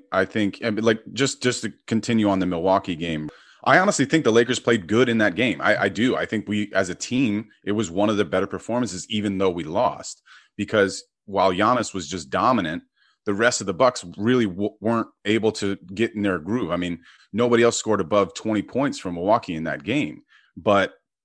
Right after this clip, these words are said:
I think overall that was a good team performance. And I'm looking at the box score here. Russell Westbrook had nineteen points, fifteen assists.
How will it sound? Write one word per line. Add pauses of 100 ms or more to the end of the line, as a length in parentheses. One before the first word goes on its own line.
(140)
I
think
overall
that
was
a
good
team
performance.
And
I'm
looking
at
the
box
score
here.
Russell
Westbrook
had
nineteen
points,
fifteen
assists.